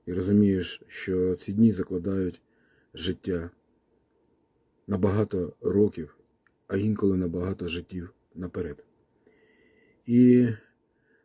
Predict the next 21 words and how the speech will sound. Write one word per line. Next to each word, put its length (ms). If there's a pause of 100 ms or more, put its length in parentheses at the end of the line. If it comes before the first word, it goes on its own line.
треба 360
не 140
пропустити 540
той 180
день. 400 (960)
В 60
цей 180
день 240
ти 480 (140)
підходиш 540
до 440 (1500)
вибору. 480 (680)
Ти... 520 (540)
Це 220
аби 200
ти 120
був 220
програміст, 720
і 200
тобі 380
стояло 680